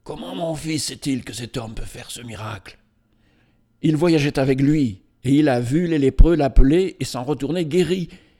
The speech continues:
Il y en a eu un d'abord, puis dix, et tous furent nettoyés. » Elle demeurait silencieuse, songeant à ce que sa fidèle servante venait de lui apprendre, et s'efforçant de croire à la puissance de cet homme mystérieux.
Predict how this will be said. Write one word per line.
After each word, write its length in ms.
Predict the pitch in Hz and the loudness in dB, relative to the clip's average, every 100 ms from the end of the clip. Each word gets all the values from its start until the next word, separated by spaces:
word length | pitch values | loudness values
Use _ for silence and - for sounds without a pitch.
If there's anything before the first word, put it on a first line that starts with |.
| _ _ | _ _
Il 120 | 143 151 | -2 2
y 80 | |
en 80 | 156 | 2
a 80 | 147 | 2
eu 180 | 160 170 | 2 2
un 160 | 165 | 0
d'abord, 440 | 123 135 185 185 - | -2 -2 -4 -6 -8
puis 160 | 170 | -8
dix, 500 | 147 262 269 - - - | -4 -2 -2 -4 -8 -8
et 60 | 160 | -6
tous 260 | 214 180 | -4 -8
furent 260 | - 180 165 | -6 -8 -6
nettoyés. » 640 | 170 156 156 156 120 107 _ _ _ _ _ _ _ _ _ _ 123 | -6 -6 -6 -4 -6 -10 _ _ _ _ _ _ _ _ _ _ -6
Elle 160 | 135 | -2
demeurait 360 | 143 147 139 156 | 0 0 0 -2
silencieuse, 960 | 139 117 110 - 113 123 127 101 92 - _ _ _ _ | -4 -6 -8 -10 -6 -4 -4 -8 -14 -16 _ _ _ _
songeant 480 | - 143 123 151 135 | -8 -6 -6 -6 -8
à 60 | |
ce 120 | 110 117 | -8 -12
que 160 | 120 | -10
sa 140 | 110 107 | -10 -10
fidèle 340 | 127 120 113 | -8 -6 -8
servante 520 | 113 98 110 127 107 | -10 -12 -10 -10 -10
venait 360 | 104 98 110 110 | -10 -8 -6 -6
de 100 | 101 | -6
lui 100 | 98 | -8
apprendre, 640 | 90 110 113 117 107 107 - _ _ | -10 -10 -10 -8 -10 -12 -16 _ _
et 60 | 123 | -14
s'efforçant 520 | - 139 147 - 143 | -10 -8 -10 -8 -6
de 100 | 135 | -6
croire 420 | 123 135 139 131 | -8 -8 -8 -6
à 40 | 117 | -8
la 100 | 113 | -8
puissance 640 | - 123 - 127 117 - | -8 -8 -8 -12 -12 -12
de 120 | 113 | -12
cet 240 | 107 117 123 | -10 -8 -4
homme 220 | 110 107 | -4 -2
mystérieux. 760 | 104 104 - 98 107 107 90 | -4 -6 -8 -12 -10 -10 -12